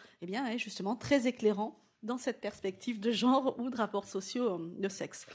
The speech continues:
Donc on va avoir dans cette table ronde deux présentations qui vont justement, euh, permettre soit d'actualiser les connaissances, euh, du monde ouvrier,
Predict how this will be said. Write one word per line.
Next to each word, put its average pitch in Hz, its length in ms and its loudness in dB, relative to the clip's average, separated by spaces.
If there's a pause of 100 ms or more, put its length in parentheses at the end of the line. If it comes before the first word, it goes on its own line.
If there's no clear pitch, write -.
(300)
Donc 233 160 -8
on 285 80 -2
va 294 120 0
avoir 302 280 10
dans 247 140 -2
cette - 240 0
table 254 240 2
ronde 262 320 2
deux 311 120 2
présentations 269 640 0 (880)
qui 247 140 2
vont 285 160 6
justement, 262 480 2 (340)
euh, 180 280 2
permettre 240 420 0
soit 302 160 4
d'actualiser 269 640 2
les 247 80 -2
connaissances, 240 640 -4 (400)
euh, 190 240 2
du 190 220 0
monde 226 340 6
ouvrier, 233 640 2